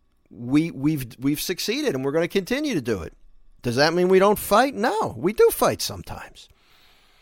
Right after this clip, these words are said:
But it's permanent. Now, there are times when the church says, "Yeah, it's better for separation to happen." If somebody's getting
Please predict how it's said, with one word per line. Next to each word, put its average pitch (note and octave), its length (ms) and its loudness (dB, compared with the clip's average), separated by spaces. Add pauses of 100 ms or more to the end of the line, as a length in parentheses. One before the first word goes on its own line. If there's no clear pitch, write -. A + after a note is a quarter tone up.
(800)
But F#3+ 100 2
it's G3 120 0
permanent. G#3 600 -6 (720)
Now, A3 120 -2
there A3+ 140 4
are B3 60 4
times A#3+ 420 0
when G3 120 -2
the F#3+ 60 0
church G3+ 380 -4
says, F3 180 -4
"Yeah, A#3 300 2
it's D3 160 -2
better F#3+ 380 6
for - 200 -4
separation F#3+ 880 0
to F3+ 120 -2
happen." G3 420 -4
If B2+ 80 -6
somebody's G#3 320 -4
getting E3 380 -4